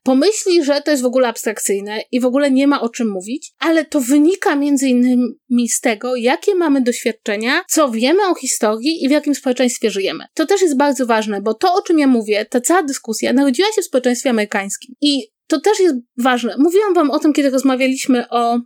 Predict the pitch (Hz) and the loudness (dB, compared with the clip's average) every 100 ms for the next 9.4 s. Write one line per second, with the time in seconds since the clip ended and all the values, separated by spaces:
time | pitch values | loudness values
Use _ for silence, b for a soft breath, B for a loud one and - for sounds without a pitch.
0 | - 240 226 - 240 220 214 - 240 247 | -6 -2 -2 0 0 0 -4 -2 0 2
1 | 254 233 233 - 277 247 233 240 220 226 | 2 0 -2 -2 0 0 0 0 0 0
2 | 190 208 214 - 320 294 208 254 370 415 | -4 -8 -12 -4 0 0 0 2 2 2
3 | 359 - 277 285 269 - 247 277 330 392 | 0 0 0 0 -2 -2 -2 0 0 0
4 | 302 247 - 254 240 214 220 - - - | -4 -6 -6 -4 -2 -2 -2 -6 -12 -4
5 | 233 233 226 277 269 220 202 226 269 269 | -2 -2 0 0 0 0 0 2 2 0
6 | 240 214 196 220 233 247 214 226 233 247 | -4 -4 -2 -2 -4 -4 -2 0 2 0
7 | 226 240 233 220 247 233 226 233 - 240 | 0 0 0 0 0 -2 -2 -4 0 0
8 | - 233 208 - 302 330 240 240 233 226 | 0 -2 -2 -2 -2 0 0 2 0 0
9 | 220 226 - 339 | -2 -4 0 -2